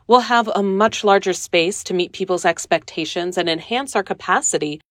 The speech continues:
to show ancient Chinese civilization," Wang Zudong,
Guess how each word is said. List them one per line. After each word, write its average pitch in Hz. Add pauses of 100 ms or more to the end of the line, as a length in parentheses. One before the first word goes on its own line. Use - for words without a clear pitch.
(160)
to 202
show 214
ancient 196
Chinese 175
civilization," 160 (320)
Wang 190
Zudong, 180